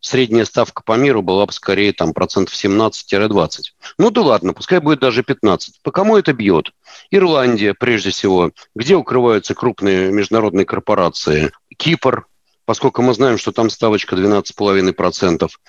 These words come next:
Гонконг, Сингапур, Дубай. Есть юрисдикции, по которым достаточно серьёзно это может ударить. Другое дело, что я не уверен, что они так просто вот возьмут и сдадут свои позиции. Крах,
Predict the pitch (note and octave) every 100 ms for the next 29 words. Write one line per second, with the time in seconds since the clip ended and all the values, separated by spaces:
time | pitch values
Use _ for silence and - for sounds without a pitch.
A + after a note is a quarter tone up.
0 | - E3 F3+ - B2 A#2+ - - D#3 C#3+
1 | C#3+ - A2+ G#2 - - A#2+ C#3 A#2 G#2+
2 | F#2 D#2+ - - - - D#3+ B3+ - D3+
3 | D#3+ D3+ A3 F#3 - B2+ - - A#2+ E3+
4 | E3 D3 A2+ A#2 D#3+ - - C3+ - C#3
5 | F3 F3 B2 - B2+ B2+ B2+ - C#3 B2+
6 | A2 E2 - - - _ C#3 F3 B3 G3
7 | G#3 E3 - C#3+ C3+ D#3 D#3+ E3 D#3+ G#3
8 | D3+ - A#2 B2+ D3 - C#3 D3+ - A2
9 | G#2+ A#2+ A#2 F#3+ C3 G2 A2+ D#3 - C3+
10 | C3+ C#3 A2 F2 - - - _ - -
11 | - E3 A#3 A3+ - -